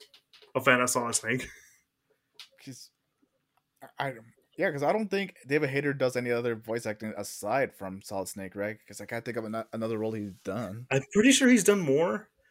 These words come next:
Speaker 1: but let's just face it, it's just Solid Snake. It's just
Speaker 2: I, I
Speaker 1: Solid
Speaker 2: guess
Speaker 1: Snake.
Speaker 2: so, 'cause, 'cause honestly, I'm, I'm trying to think if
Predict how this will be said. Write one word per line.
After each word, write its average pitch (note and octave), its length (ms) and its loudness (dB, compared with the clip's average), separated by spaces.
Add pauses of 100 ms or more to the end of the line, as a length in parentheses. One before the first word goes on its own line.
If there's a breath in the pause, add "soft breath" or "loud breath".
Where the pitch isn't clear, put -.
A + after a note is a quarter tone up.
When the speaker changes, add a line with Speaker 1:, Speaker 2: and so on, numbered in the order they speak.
(340)
Speaker 1:
but D3 140 8
let's D#3 240 6
just F#3 180 4
face D3 280 4
it, - 220 2 (100)
it's B2 500 4
just C#3 500 6
Solid A2 280 2
Snake. G#2+ 380 -4 (2000)
It's B2+ 260 4
just - 400 6
Speaker 2:
I, A#2 100 2
I - 20 4
Speaker 1:
Solid B2+ 60 0
Speaker 2:
guess B2 160 6
Speaker 1:
Snake. G#2+ 80 -4
Speaker 2:
so, G#2+ 120 0
'cause, - 300 -8 (460)
'cause B2 140 -4
honestly, B2+ 340 2
I'm, A#2 200 2
I'm C3+ 100 -2
trying C3+ 240 2
to B2+ 80 -4
think B2+ 320 -4
if A#2 320 -2